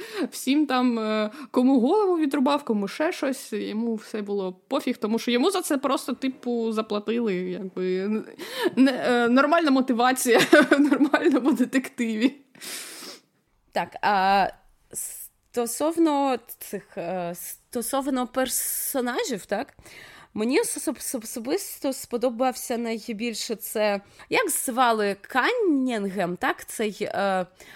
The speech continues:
Speaker 2: він же був, він же був не дворецький,
Speaker 1: Він був
Speaker 2: а він був
Speaker 1: камердінером,
Speaker 2: камердінер,
Speaker 1: е,
Speaker 2: так?
Speaker 1: оцього банкіра, банкіра, так, товстого банкіра.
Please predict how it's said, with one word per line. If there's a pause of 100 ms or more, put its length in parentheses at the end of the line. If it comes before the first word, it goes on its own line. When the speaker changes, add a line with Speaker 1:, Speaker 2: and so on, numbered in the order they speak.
(180)
Speaker 2:
він
же
був,
він
же
був
не
дворецький,
Speaker 1:
Він
був
Speaker 2:
а
він
був
Speaker 1:
камердінером,
Speaker 2:
камердінер,
Speaker 1:
е,
Speaker 2:
так?
Speaker 1:
оцього
банкіра, (100)
банкіра,
так,
товстого
банкіра.